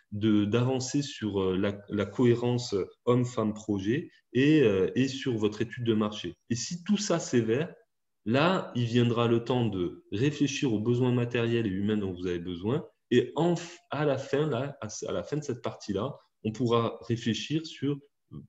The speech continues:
quelle forme juridique vous pouvez utiliser.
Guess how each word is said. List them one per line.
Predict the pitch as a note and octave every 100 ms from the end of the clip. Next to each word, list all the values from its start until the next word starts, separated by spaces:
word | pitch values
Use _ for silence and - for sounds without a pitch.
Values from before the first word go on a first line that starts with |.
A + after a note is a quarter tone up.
| _ _ _ -
quelle | D3+ C3
forme | - D3 D3+ C3 -
juridique | A2 A#2+ A2+ B2+ B2
vous | A2+
pouvez | - G#2+
utiliser. | G#2+ G#2 G#2+ G2 F2+ -